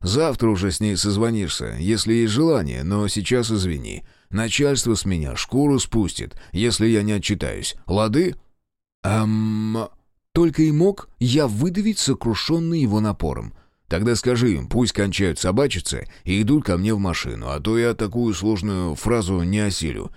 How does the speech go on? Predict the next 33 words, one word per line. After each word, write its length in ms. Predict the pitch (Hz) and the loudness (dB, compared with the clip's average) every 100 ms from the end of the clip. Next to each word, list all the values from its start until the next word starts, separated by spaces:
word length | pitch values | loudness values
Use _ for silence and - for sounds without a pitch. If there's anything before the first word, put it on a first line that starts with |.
| - | -10
А 160 | - 101 | -4 -2
через 320 | 107 139 135 | 2 0 0
польку 320 | - 180 117 | 2 0 2
переводить? 560 | 98 85 76 65 - - _ - | 0 0 -2 -6 -12 -16 _ -8
Блин, 360 | 90 131 110 76 | 0 2 2 0
половина 500 | - 107 123 175 196 | 0 0 0 0 0
третьего 480 | 185 165 113 92 90 | 2 2 2 -2 -4
уже. 380 | 76 69 - - _ - | -6 -8 -12 -16 _ -8
Всю 320 | - - 247 | -4 0 0
ночь 360 | 240 208 113 - | 2 2 2 0
коту 320 | 113 - 110 | -2 2 0
под 180 | 87 85 | 0 -4
хвост». 460 | - 67 64 - - _ _ _ _ - | -6 -8 -8 -10 -14 _ _ _ _ 0
И 120 | 151 | 0
тут 320 | 147 240 214 | 0 -6 -4
я 180 | 120 127 | -2 -2
понял, 600 | - 170 190 202 196 170 | 0 0 2 0 0 -2
что 300 | 131 - 143 | -4 -2 -2
было 260 | 113 117 113 | 4 4 4
не 180 | 107 | 2
так 280 | 92 113 110 | 0 -2 -2
с 80 | - | -4
капитаном 600 | 101 82 82 90 87 85 | -2 -2 -2 0 0 0
милиции 640 | 82 82 85 101 - 87 | 0 0 0 -2 -2 -2
Смирновым. 800 | 80 82 82 82 80 64 - 80 - _ _ _ | -2 -2 -2 -2 -4 -6 -10 -16 -20 _ _ _
«Не 140 | - 147 | -2 0
ведут 340 | 170 202 185 | 2 0 -2
себя 220 | - 85 | -2 -2
так 280 | - 62 - - - | -4 -10 -14 -18 -2
милицейские». 840 | 98 117 117 151 101 - 69 - - _ _ _ - | 0 2 2 0 -2 -4 -8 -8 -14 _ _ _ -2
Вот 240 | 135 185 | 2 4
это 160 | 180 117 | 2 2
вот 220 | 107 | 0